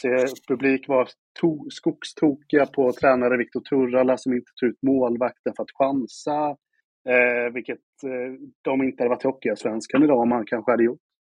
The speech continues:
Eh, för att de ledde, de ledde med tre två. De behövde göra ett par mål till.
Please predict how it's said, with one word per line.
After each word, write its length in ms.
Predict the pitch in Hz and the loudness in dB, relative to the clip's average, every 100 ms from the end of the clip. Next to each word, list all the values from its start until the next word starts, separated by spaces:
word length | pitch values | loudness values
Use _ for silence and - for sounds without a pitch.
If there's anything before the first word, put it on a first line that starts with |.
| _ _ 131 | _ _ -6
Eh, 220 | 120 120 | -4 -4
för 80 | 120 | -10
att 80 | - | -8
de 120 | 120 | -2
ledde, 340 | 143 117 120 | 0 -2 -4
de 140 | 135 151 | 0 4
ledde 320 | 165 123 147 | 2 2 -2
med 160 | 151 | -2
tre 200 | - 127 | -2 -2
två. 360 | 120 - 147 160 _ _ _ - | -2 -4 -4 -4 _ _ _ -8
De 100 | 123 | -2
behövde 320 | 139 117 120 | 2 2 4
göra 280 | 135 123 113 | 4 4 2
ett 100 | - | -8
par 280 | 117 110 104 - | -8 -6 -8 -8
mål 220 | 123 107 104 | -6 -6 -4
till. 300 | 143 151 | -2 -2